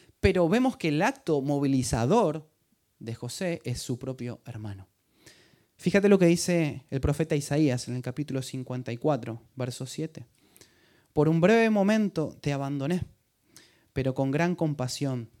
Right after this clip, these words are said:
te recogeré". Y esta es la promesa que tenemos para nosotros. Tal vez en un tiempo determinado le hemos dado la espalda a Dios, pero Dios en su buen plan, en su soberanía, nos vuelve a recoger.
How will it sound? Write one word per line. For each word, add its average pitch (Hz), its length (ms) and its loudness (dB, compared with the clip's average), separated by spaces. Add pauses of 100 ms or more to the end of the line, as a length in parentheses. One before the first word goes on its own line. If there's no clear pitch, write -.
te 135 100 -8
recogeré". 123 540 -8 (320)
Y 233 40 2
esta 262 140 -2
es 254 60 4
la 233 80 4
promesa 208 360 0
que 175 80 -2
tenemos 165 280 -2
para 147 220 -4
nosotros. 147 560 -6 (420)
Tal 165 160 -2
vez 196 160 0
en 208 100 -4
un 196 120 -2
tiempo 202 260 0
determinado 190 540 0
le 185 80 0
hemos 202 160 -2
dado 196 180 2
la 180 80 -2
espalda 170 500 -4
a 110 60 -6
Dios, 107 380 -12 (520)
pero 127 220 2
Dios 165 300 0
en 147 80 -2
su 196 360 -2 (200)
buen 190 260 2
plan, 123 340 -4
en 110 80 -6
su 156 140 -8
soberanía, 165 460 -6
nos 139 160 -6
vuelve 214 180 -2
a 214 60 -2
recoger. 208 460 -8